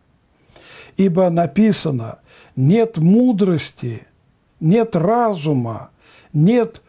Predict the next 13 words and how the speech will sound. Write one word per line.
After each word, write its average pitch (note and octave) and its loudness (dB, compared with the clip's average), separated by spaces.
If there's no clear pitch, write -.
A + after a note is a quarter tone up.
совета D#3 -2
вопреки B2 -8
Господу". - -18
То - -18
есть - -16
ничто - -10
это - -12
не F2+ -8
устоит. - -16
Явившаяся A3+ 2
звезда D#3+ -2
приводит G3+ 0
волхвов. F#3+ -2